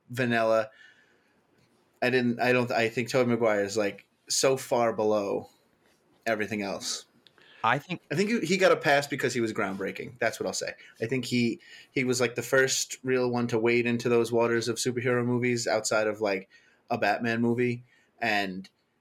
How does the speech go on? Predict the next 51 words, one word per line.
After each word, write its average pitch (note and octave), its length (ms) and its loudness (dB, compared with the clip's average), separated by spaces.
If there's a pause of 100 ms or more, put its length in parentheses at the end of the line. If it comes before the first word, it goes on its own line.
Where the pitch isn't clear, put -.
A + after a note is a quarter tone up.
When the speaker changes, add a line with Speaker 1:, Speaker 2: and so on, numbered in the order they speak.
(280)
Speaker 1:
everyone A#2 260 2
was G#2+ 140 0
just - 140 -2
like, A2+ 200 2
"Oh, D#3+ 180 2
okay, C#3 200 -2
yeah, B2+ 140 2
that's G#2+ 200 2
what A2+ 120 -8
these A2+ 120 0
should - 160 -2
be C3+ 120 0
like." F#2+ 240 0
And A#2+ 80 0
now C#3 100 4
you E3 140 0
see D3 300 0
what C3+ 140 0
they're A2 140 2
like, A#2 240 0
and A2 80 -4
you G#2 80 -4
go A2+ 100 2
back G#2 220 0
and A2 80 -4
watch G#2+ 180 -2
it, G#2+ 40 -2
like, G2 120 0
"Oh, G#2 100 0
wow, G2+ 200 0
that's," - 380 -6
like G#2+ 160 -2
Nikki A2+ 200 -4
said, F#2+ 220 -2
"that F#2 140 -2
was, G2 160 -4
that's G2 200 -4
really, G2+ 280 -4 (160)
that's G2+ 180 -4
really F#2+ 160 -2
campy." F#2 220 -6
Speaker 2:
I, B2+ 180 0
I C#3+ 120 0
feel D#3 140 2
like C3+ 120 4
far A#2+ 280 4
and A#2+ 80 4
away A2+ 220 4
he's G2 220 -2
the G2+ 60 -4
best, G2 260 -2